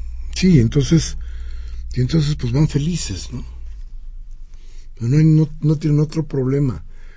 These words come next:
Este, el asunto aquí es que esa capacidad que, que le vimos a, de movili-, de movilización, de traslado, de comunicación a la gente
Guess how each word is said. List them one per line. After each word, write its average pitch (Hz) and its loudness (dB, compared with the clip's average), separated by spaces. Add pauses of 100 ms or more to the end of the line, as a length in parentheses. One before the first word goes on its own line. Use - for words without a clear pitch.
(380)
Este, - -6
el 110 -4
asunto 165 4
aquí 143 -4 (520)
es - -8
que - -2
esa 170 0
capacidad 113 -2
que, - -8 (300)
que 95 -4
le 87 -6
vimos 110 -4
a, 80 -8 (480)
de 90 -6
movili-, 85 -6
de 95 -6
movilización, 90 -6 (640)
de 87 -6
traslado, 92 -6
de 92 -6
comunicación 87 -4 (500)
a - -10
la - -10
gente 120 -4